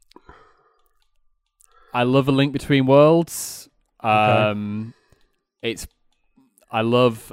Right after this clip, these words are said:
Speaker 1: um, Wind Waker. It's probably
Speaker 2: That's the correct
Speaker 1: top
Speaker 2: answer.
Speaker 1: two. But here's for a real left field answer.
Speaker 2: Okay.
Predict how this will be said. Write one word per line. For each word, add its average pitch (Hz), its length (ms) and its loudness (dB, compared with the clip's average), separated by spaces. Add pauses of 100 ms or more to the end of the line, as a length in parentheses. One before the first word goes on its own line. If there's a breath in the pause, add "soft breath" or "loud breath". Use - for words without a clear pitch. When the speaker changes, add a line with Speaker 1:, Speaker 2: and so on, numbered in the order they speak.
Speaker 1:
um, 107 880 -2 (460)
Wind 117 240 -2
Waker. 117 560 -2
It's 113 140 -12
probably 113 520 -4
Speaker 2:
That's 120 240 -2
the 127 80 -8
correct 120 300 -6
Speaker 1:
top 127 140 4
Speaker 2:
answer. 123 220 -6
Speaker 1:
two. 139 320 4 (460 soft breath)
But 131 400 6 (380)
here's 143 380 0
for 143 180 -2
a 131 120 0
real 131 200 2
left 123 300 -2
field 107 320 -2
answer. 98 460 -8 (840)
Speaker 2:
Okay. 107 280 -4